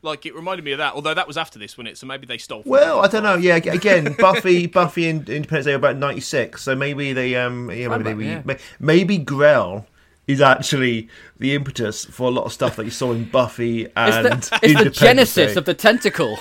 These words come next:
Speaker 3: in all,
Speaker 2: <laughs>
Speaker 3: all across
Speaker 1: Yeah.
Speaker 3: generi-, uh, genre T V.
Speaker 1: That,
Speaker 2: Yeah.
Speaker 1: that,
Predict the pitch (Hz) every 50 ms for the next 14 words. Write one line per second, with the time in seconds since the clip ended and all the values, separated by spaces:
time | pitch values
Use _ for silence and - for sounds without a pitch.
0 | - - - 175 175 185 190 208 202 202 202 208 196 - - 202 - - 220 226
1 | 240 226 214 - - 233 208 185 - - 143 139 208 202 196 196 196 190 170 190
2 | 180 180 170 175 180 196 - 170 208 202 190 190 185 180 - 202 196 185 180 262
3 | 349 226 - - 160 160 - - - - 127 131 123 123 123 127 123 117 - -
4 | - - - - _ 135 131 151 208 220 160 120 117 -